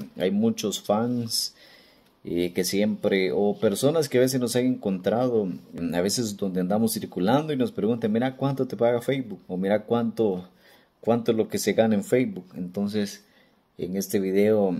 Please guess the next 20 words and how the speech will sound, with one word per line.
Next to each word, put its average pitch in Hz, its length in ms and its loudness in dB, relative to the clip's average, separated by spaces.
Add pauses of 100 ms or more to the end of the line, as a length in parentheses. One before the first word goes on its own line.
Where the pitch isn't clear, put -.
(100)
yo 92 120 0
les 92 200 -2
voy 98 180 2
a, 87 380 0 (460)
a 85 160 -8
contar 92 300 -2
un 101 120 -4
poco 113 400 -2 (680)
cuánto 110 640 2
es 104 160 2
lo 98 220 0
que 90 220 0
realmente 101 760 2
genero 95 680 0 (540)
a 85 140 -6
través 90 320 0
de - 80 -4
las 80 180 -6
redes 90 260 0
sociales. 107 640 0